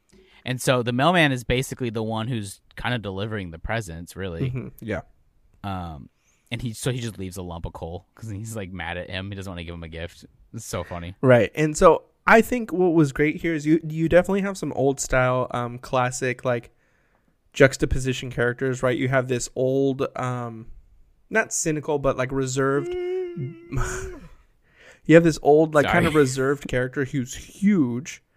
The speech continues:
Speaker 2: and then you have this tiny little skinny
Speaker 1: He's
Speaker 2: character
Speaker 1: beefy.
Speaker 2: who is, like, you know, the kind of crazy off the hinges a little bit,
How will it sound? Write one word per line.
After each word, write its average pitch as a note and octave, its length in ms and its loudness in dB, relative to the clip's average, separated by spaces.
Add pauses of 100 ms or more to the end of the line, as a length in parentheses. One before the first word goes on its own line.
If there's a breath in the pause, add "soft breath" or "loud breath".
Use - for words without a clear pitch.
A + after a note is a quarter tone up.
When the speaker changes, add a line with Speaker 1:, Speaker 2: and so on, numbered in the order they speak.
(460)
Speaker 2:
and C#3+ 180 0
then C#3+ 200 -2
you C#3 100 -4
have C3+ 300 -4
this B2+ 180 -4
tiny C#3+ 380 -2
little C3 160 -4
skinny B2+ 300 -4
Speaker 1:
He's G#2 100 -6
Speaker 2:
character A#2+ 400 -2
Speaker 1:
beefy. B2 100 -6
Speaker 2:
who B2+ 160 -2
is, A#2+ 180 -6
like, A#2+ 240 -8
you B2+ 80 -10
know, B2 140 -12
the A#2+ 140 -8
kind C3 240 -6
of B2+ 60 -10
crazy B2+ 420 -2
off A#2+ 240 0
the B2 100 -6
hinges B2+ 500 -8
a B2 60 -8
little A#2+ 240 -8
bit, B2 300 -8